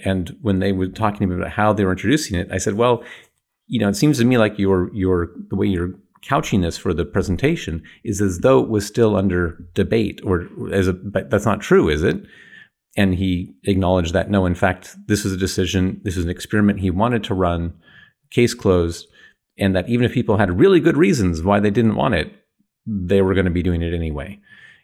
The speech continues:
And I said, "Well, then, then don't, don't be misleading." So I think it's <laughs> one of those times where the, don't be curious, you know, if that's not the case. Be, be transparent about the fact that this is not a discussion.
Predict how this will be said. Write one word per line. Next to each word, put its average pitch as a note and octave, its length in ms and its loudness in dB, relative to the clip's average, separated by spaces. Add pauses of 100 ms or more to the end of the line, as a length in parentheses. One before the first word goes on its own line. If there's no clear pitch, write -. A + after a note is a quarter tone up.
(120)
And E2+ 400 -2 (140)
I - 40 -4
said, G2 160 -4
"Well, A#2 240 2
then, G2+ 380 -2 (340)
then G2 200 -2
don't, G#2+ 300 0 (280)
don't G#2+ 240 2
be A2+ 100 2
misleading." G2+ 560 0
So - 100 0
I A#2 40 6
think C3 160 4
it's B2 420 0
<laughs> - 0 -
one C3 100 4
of B2 40 2
those G#2+ 120 2
times A#2 280 2
where G2+ 300 2 (280)
the, G#2 160 2 (320)
don't B2+ 220 0
be A2+ 100 0
curious, F#2+ 640 0 (220)
you A2 100 -4
know, F2 240 -2
if G#2 240 -2 (600)
that's G2+ 240 -2
not G2 100 0
the G2+ 60 -4
case. F2+ 260 -2
Be, G2 200 -2
be A2 240 -2
transparent B2+ 580 0
about G2 160 -4
the - 100 -2
fact G#2 380 -2 (540)
that G2+ 260 -4
this G#2+ 120 0
is A2 120 0
not A#2 180 2
a A2+ 60 0
discussion. G2+ 600 -2